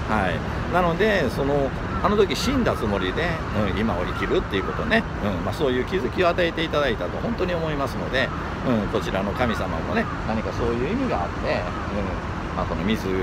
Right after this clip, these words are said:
がね、今途絶えてるのかなとは思うんですけども、はい。まあ、あの、今日もね、こちらお祈りして帰りたいと思います。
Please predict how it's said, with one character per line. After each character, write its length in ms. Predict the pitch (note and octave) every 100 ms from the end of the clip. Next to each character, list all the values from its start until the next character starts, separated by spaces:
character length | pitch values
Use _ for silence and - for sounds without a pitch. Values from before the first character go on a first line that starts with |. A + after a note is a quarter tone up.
| F2+
が 100 | C#3+
ね、 140 | A3+ -
今 120 | F2+
途 160 | F2 F2+
絶 120 | E2+
え 40 | F#2
て 100 | A2+
る 60 | E2 -
の 80 | -
か 80 |
な 60 | G3
と 80 | D#3
は 80 | A#2
思 180 | E3 G3
う 20 |
ん 60 |
で 80 | G#2+
す 80 | F2+
け 80 | F#2
ど 80 | F2
も、 140 | G2 F2+ F#2+ -
は 160 | G#2+
い。 40 | F#2 - - - - - G3
ま 160 | G3+ - - - -
あ、 80 | F#2+
あ 40 | A2
の、 80 | G#2 -
今 80 | A2+
日 40 | A#2
も 100 | G#2
ね、 160 | C3 -
こ 80 | G2+
ち 140 | -
ら 180 | - F2+
お 60 | F2
祈 80 | F2+
り 200 | E2+ E2
し 60 |
て 80 | -
帰 140 | F2 F#2+
り 60 | E2+
た 120 | E2
い 40 | D#2+
と 140 | F#2
思 140 | A2
い 40 | C3
ま 140 | A#2+
す。 40 | A2+